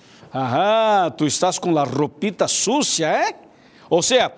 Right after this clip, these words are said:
has pecado, has cometido transgresiones, tu ropa está sucia." Si tu ropa está sucia,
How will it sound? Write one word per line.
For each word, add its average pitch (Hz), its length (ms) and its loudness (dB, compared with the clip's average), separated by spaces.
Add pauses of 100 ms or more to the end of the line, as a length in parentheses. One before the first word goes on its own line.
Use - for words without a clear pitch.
(140)
has 175 320 0
pecado, 208 840 0
has - 520 0
cometido 190 640 0
transgresiones, 180 1300 0 (440)
tu 190 140 0
ropa 220 340 0
está 185 300 0
sucia." 180 840 0 (500)
Si - 160 -2
tu 160 160 -2
ropa 240 300 2
está 214 160 -2
sucia, 165 440 -4